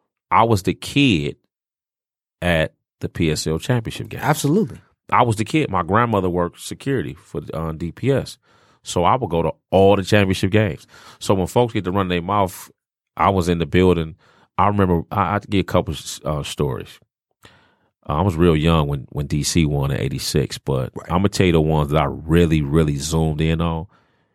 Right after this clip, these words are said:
Speaker 1: That, um, I remember Carlos Rogers for Persian. Pre-game,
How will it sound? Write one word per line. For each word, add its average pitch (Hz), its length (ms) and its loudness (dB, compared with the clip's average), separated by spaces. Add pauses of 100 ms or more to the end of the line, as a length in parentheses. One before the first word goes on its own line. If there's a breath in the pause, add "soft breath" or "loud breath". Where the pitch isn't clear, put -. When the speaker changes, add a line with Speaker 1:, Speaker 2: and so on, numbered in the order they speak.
(280)
Speaker 1:
That, 67 240 -4
um, 58 540 -10 (800)
I - 40 0
remember 107 280 2
Carlos 87 460 0
Rogers 71 420 0
for - 100 -14
Persian. 65 520 -4 (1400)
Pre-game, 90 800 0